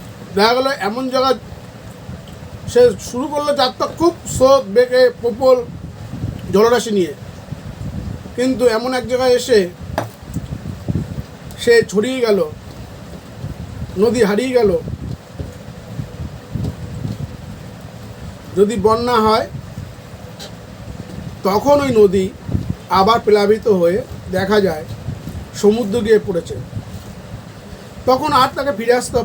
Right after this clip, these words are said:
পারে না, তখন নদী সমুদ্র সব একাকার হয়ে যায়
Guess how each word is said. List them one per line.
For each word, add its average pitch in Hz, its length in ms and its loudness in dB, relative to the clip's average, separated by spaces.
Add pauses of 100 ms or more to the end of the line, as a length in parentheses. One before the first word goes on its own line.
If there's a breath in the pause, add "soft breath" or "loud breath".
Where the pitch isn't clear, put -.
পারে 196 200 0
না, 175 160 -2 (920)
তখন 208 300 6
নদী 208 260 6 (140)
সমুদ্র 202 600 4 (540)
সব 190 120 2
একাকার 196 480 4
হয়ে 180 180 4
যায় 180 220 0